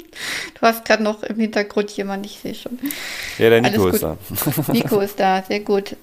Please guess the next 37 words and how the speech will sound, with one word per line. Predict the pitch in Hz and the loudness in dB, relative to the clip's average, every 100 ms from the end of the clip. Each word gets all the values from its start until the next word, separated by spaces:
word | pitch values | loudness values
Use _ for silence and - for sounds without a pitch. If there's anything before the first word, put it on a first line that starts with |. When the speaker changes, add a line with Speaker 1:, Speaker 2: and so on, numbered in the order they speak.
| - | -4
Speaker 1:
Ja, | 208 226 285 277 - | 2 4 6 4 4
ähm, | 226 226 220 214 269 269 - - - - - | 6 6 4 0 -4 -4 -6 -8 -16 -12 -10
ich | - | 0
weiß, | 226 262 - | 4 4 4
ihr | 247 | 4
habt | 240 233 | 4 2
viel | - 277 | -2 0
zu | 277 254 | 0 0
tun, | 262 294 | 2 4
Jakob, | 277 269 302 294 | 6 4 2 -2
deswegen | 226 - 226 233 | -6 -4 -2 0
haben | 220 | 0
wir | 226 202 | 2 2
auch, | 208 214 - | 0 -2 -2
ähm, | 202 202 208 202 220 - | -2 0 -4 -6 -8 -8
besprochen, | 220 - - 220 240 | -10 -6 -2 0 0
dass | 202 - | -2 -2
wir, | 214 202 202 | -4 -2 -2
dass | 214 208 | -4 -6
wir | 202 | -6
das | 202 | -8
zügig | - 269 262 262 | -6 -2 -2 -2
durchziehen | - 240 247 - 220 226 220 | -2 -2 -4 -6 -2 0 0
und | 196 208 208 | -2 -6 -10
dass | 202 | -8
ihr | 202 202 | -6 -2
dann | 202 | -2
einfach | - 208 208 | -2 -4 -6
noch | 202 | -6
eure | 233 208 208 - | -4 -4 -2 0
Arbeit | 247 233 | 0 0
machen | 220 220 | -2 -4
könnt, | 214 220 220 | -4 -4 -2
die | 208 | -4
euch | 208 | -4
wichtig | 220 226 233 - | -8 -8 -10 -10
ist. | 254 | -10